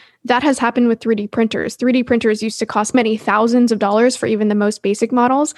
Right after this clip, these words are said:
And now you can get a three D printer that's actually decent for less than the price of a GoPro. I think one other prediction that I had was around just how digital things will be. So things have already become much more digital.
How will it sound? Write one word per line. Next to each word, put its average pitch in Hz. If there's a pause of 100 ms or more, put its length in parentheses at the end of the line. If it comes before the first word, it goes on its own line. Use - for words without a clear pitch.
(280)
And 233
now 226
you 277
can 262
get 226
a 220
three 220
D 214
printer 208 (300)
that's 220
actually 339
decent 233
for -
less 214
than -
the 202
price 208
of 240
a -
GoPro. - (640)
I 254
think 370
one 247
other 254
prediction 233
that 226
I 220
had 220
was 214 (540)
around 226
just 254
how 240
digital 220
things 214
will 214
be. - (260)
So -
things 277
have 311
already 240
become 247
much 240
more 254
digital. 247